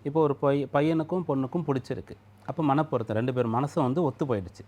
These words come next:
ஒருத்தர் ஒருத்தர் வாழ்க்கை துணையா ஏற்றுக்கொள்ள தயாரா இருக்காங்க, ரொம்ப விருப்பமா இருக்காங்க, தீவிரமா இருக்காங்க, உயிருக்கு உயிராக விரும்புறாங்க. பண்ணா இவங்களை தான் பண்ணணும், இல்ல கல்யாணமே வேணான்ற அளவுக்கு இருக்காங்க. அப்படி இருக்கக்கூடியவங்க வந்து நல்ல மெச்சூரிட்டி இருக்கு, நல்ல வயது, அந்த திருமணத்திற்கான வயது இருக்கு,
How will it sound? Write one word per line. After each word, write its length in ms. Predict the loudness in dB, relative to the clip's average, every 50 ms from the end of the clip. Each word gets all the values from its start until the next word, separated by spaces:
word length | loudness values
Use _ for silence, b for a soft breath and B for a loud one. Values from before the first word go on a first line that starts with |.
| -8 -8
ஒருத்தர் 240 | -6 -4 -2 -2 -2
ஒருத்தர் 240 | -2 0 0 2 2
வாழ்க்கை 260 | 2 2 2 -2 -4 -4 -2
துணையா 240 | -4 -4 -2 -2 -2 -2
ஏற்றுக்கொள்ள 440 | -4 -4 -6 -8 -6 -6 -2 -2 -2 2 2 2
தயாரா 280 | 4 4 4 4 2 2 2
இருக்காங்க, 380 | -2 -4 -4 -4 -2 -2 0 0 0
ரொம்ப 180 | 0 2 2 2 2
விருப்பமா 400 | 0 -2 -2 -2 -2 0 0 0 -2
இருக்காங்க, 420 | -2 -4 -6 -4 -2 -2 -2 -2 0 0
தீவிரமா 360 | 0 2 2 0 0 0 -2 -2
இருக்காங்க, 460 | -2 -6 -6 -6 -4 -2 -2 -4 -4 -6 B B B B B B B 2
உயிருக்கு 300 | 4 4 4 4 2 0
உயிராக 360 | 0 2 2 2 2 2 0 0 0
விரும்புறாங்க. 500 | -2 -2 -2 -2 -2 -2 -2 -2 -4 -4 -6 -6 -8 b b b b b -2
பண்ணா 200 | 0 4 4 4 6 4
இவங்களை 240 | 4 2 2 2 2 0
தான் 120 | 0 0
பண்ணணும், 260 | -2 0 0 0 0 0
இல்ல 100 | -2 -2 -2
கல்யாணமே 360 | 0 0 0 0 0 -2 -2 -2 -2
வேணான்ற 400 | 0 0 0 0 0 0 -2 0
அளவுக்கு 280 | 0 -2 -2 -2 -4 -6
இருக்காங்க. 360 | -4 -4 -4 -4 -4 -2 -4 -4 -4 -6 b b b b b b b b 2
அப்படி 140 | 4 4 4 2
இருக்கக்கூடியவங்க 680 | 2 2 0 0 2 2 4 4 4 4 4 4 2 2 0
வந்து 160 | 0 0 0 2
நல்ல 120 | 2 4 4 4
மெச்சூரிட்டி 560 | 2 2 0 0 2 2 4 4 2 0 -2 -6
இருக்கு, 180 | -6 -6 -10 -8 -4 -2
நல்ல 220 | 0 2 2 4 4 4
வயது, 280 | 4 4 4 2 2 -2
அந்த 140 | -4 -4 -4 -2
திருமணத்திற்கான 640 | -2 0 0 0 0 -2 -4 -6 -4 -4 -2 -2 -2 -2
வயது 240 | 0 -2 0 0 -2 -4
இருக்கு, 200 | -2 -2 -4